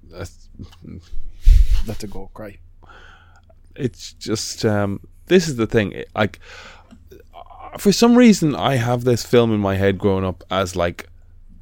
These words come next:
Speaker 1: like, a real scary movie, and, like, I don't wanna watch the Reanimator. It's gonna be too gross.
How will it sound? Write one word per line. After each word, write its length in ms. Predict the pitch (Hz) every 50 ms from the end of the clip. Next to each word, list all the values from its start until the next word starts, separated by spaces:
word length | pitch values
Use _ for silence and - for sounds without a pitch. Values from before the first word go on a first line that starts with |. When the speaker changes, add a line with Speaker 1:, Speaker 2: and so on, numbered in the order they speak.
| - 233
Speaker 1:
like, 260 | - 90 85 - - - -
a 80 | -
real 400 | 95 98 101 104 107 104 104 98
scary 720 | 90 - - - - - - 123 107 104 101 98 95 95 92
movie, 440 | 92 92 95 95 98 95 90 90 85
and, 100 | 80 78
like, 240 | 78 78 - - 85
I 140 | - 78 98
don't 120 | 98 90
wanna 120 | 90 87
watch 160 | 82 80 - -
the 60 | 85
Reanimator. 280 | 82 80 80 82 80 78
It's 80 | 78
gonna 140 | - 104 90
be 80 | 82 80
too 140 | - 92 78
gross. 420 | - 92 80 69 - - -